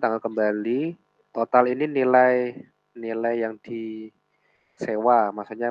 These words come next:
kalau dia pinjam mobil itu berapa, berapa ratus ribu gitu kan ya. Terus yang disimpan,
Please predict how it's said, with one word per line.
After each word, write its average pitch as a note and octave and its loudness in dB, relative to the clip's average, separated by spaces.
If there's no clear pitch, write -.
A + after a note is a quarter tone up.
kalau G#2 -4
dia A2 -4
pinjam A2 -6
mobil G#2+ -4
itu C#3+ 0
berapa, G#2+ 0
berapa G#2+ -6
ratus - -10
ribu A2+ -4
gitu A2+ -10
kan G#2 -4
ya. G2+ -6
Terus - -10
yang A2+ -8
disimpan, B2+ -4